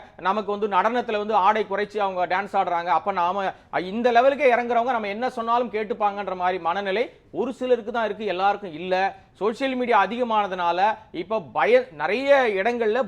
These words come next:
பயமும் அதிகமாயிருச்சு. ஏதாவது சொன்னா நம்முடைய கேரியரே காலி ஆயிரும், நம்முடைய, அ, விஷயமே இவ்வளவு காலம் கட்டி காப்பாத்தி வச்ச அந்த பெரிய ஒரு பேரும் புகழுமே உன் மண்ணோட மண்ணா போயிரும்னு பயப்படுறவங்களும் இருக்க தான் செய்றாங்க. ஐ-, அடிப்படையில நான் என்ன சொல்லுவேன்னா,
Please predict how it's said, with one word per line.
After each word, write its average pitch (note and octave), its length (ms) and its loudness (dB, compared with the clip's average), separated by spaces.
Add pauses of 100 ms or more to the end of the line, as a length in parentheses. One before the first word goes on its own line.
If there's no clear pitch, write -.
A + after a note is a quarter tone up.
பயமும் B3+ 500 4
அதிகமாயிருச்சு. F#3 600 -4 (260)
ஏதாவது A3 340 6
சொன்னா C4 300 2
நம்முடைய G#3 380 0
கேரியரே B3 560 4
காலி G#3 280 2
ஆயிரும், F3 320 0
நம்முடைய, F3 440 -2 (200)
அ, G3 120 6
விஷயமே A#3+ 460 2
இவ்வளவு G#3+ 340 0
காலம் A#3+ 320 4
கட்டி G#3 260 -4
காப்பாத்தி G#3 520 0
வச்ச G3 260 -2
அந்த F3+ 280 0
பெரிய G#3+ 340 -4
ஒரு F3 140 -4
பேரும் A3 420 -2
புகழுமே G#3 420 -2 (320)
உன் G3 240 -4
மண்ணோட B3+ 320 6
மண்ணா A3 260 0
போயிரும்னு G3+ 420 -2
பயப்படுறவங்களும் G3+ 480 -2
இருக்க F3+ 200 -6
தான் F3+ 220 -6
செய்றாங்க. C#3+ 380 -4 (320)
ஐ-, B2+ 220 -14
அடிப்படையில A#3 380 2
நான் G3 200 0
என்ன G3 180 -2
சொல்லுவேன்னா, F#3 440 -2